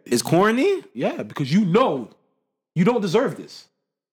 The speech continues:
Speaker 1: Bro, he's saying, "I deserve it," just off, off, off our relationship, not off,
Speaker 2: No,
Speaker 1: off of
Speaker 2: but we can relate and be cool. But you don't deserve this. Like, he's basically saying Drake's like, "Drake wouldn't work with me." Like,
Speaker 1: You're working with fucking, um, um, um, Toronto. Oh, fuck.
Speaker 2: Who?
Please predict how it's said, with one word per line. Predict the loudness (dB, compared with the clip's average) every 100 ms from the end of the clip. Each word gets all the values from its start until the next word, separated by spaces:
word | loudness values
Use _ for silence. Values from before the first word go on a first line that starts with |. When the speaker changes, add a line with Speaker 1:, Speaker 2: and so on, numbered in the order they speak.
| _ _ _ _ -20 -12
Speaker 1:
Bro, | 0 2 4 2 -2
he's | 0 2
saying, | 2 0
"I | 0
deserve | 0 2 2 2
it," |
just | 0 0
off, | -2 -4 -4
off, | -4 -4
off | -2 0
our | 2 2
relationship, | 2 2 0 0 -2 -2 0 0 0
not | 0 0
off, | 0 -2
Speaker 2:
No, | 0
Speaker 1:
off | 0 2
of | 0
Speaker 2:
but | -2 -4
we | -4
can | -2 -4
relate | -4 -2 -4
and | -4
be | -8 -6
cool. | -4
But | -4 -6 -2
you | -2
don't | 0
deserve | -2 -2 -4
this. | -8 -12 _ _
Like, | -8 -6
he's | -4 0
basically | 2 2
saying | 2 2 0
Drake's | 0 0 0
like, | -2
"Drake | 0 2
wouldn't | 0 -2
work | -6 -6
with | -8
me." | -6 -6
Like, | -6 -8 -10
Speaker 1:
You're | -4 0
working | 0 0
with | -2 2
fucking, | 0 2 0 2
um, | 0 2 0 -2 -8 _ _
um, | 0 2 0 -2 -6 -2
um, | 0 2 0 -4 -8 -8
Toronto. | -2 0 0 0
Oh, | 0 0 0 2 2 0
fuck. | -2 0 2
Speaker 2:
Who? | 4 2 -2